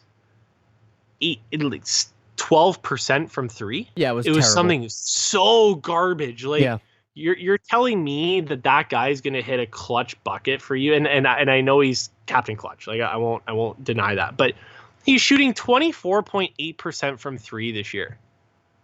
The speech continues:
Speaker 1: That is, that is a lot easier to play Jimmy Butler with those stats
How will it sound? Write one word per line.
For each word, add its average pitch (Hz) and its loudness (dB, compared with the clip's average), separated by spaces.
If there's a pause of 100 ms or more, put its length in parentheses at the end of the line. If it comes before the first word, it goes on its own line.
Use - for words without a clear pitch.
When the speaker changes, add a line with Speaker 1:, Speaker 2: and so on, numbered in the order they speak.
(760)
Speaker 1:
That 185 4
is, 269 2
that 208 2
is 240 -4
a 185 -4
lot 175 0
easier 190 -6
to 160 -6
play 175 -2
Jimmy 156 -2
Butler 147 0 (300)
with 139 -4
those 156 2
stats 135 2